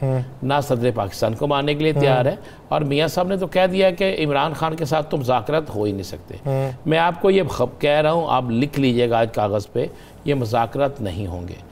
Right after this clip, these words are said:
Speaker 2: हाँ, इस मुज़ाकरात किस सूरत में होंगे? मुज़ाकरात सिर्फ एक ही सूरत में होंगे,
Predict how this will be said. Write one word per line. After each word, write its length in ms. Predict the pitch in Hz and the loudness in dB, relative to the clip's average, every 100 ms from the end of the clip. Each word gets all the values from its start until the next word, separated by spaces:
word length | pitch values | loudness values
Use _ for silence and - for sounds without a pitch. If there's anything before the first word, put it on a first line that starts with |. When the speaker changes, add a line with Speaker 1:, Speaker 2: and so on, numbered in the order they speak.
| - - | -20 -2
Speaker 2:
हाँ, 280 | 170 151 139 | 0 0 -2
इस 160 | 143 | -4
मुज़ाकरात 560 | 147 127 139 135 165 - | -2 0 0 0 -2 -2
किस 200 | 165 - | -4 -2
सूरत 260 | 135 127 123 | -2 -2 -2
में 80 | |
होंगे? 260 | 123 120 160 - - - 139 | -2 -2 -6 -12 -20 -6 -2
मुज़ाकरात 560 | 117 160 160 185 170 | 2 2 2 0 0
सिर्फ 400 | - 214 156 - | 0 2 2 2
एक 200 | 170 165 | 2 2
ही 100 | 151 | 0
सूरत 320 | 127 123 110 110 | 0 0 0 0
में 80 | 107 | -2
होंगे, 280 | 110 151 | -2 -4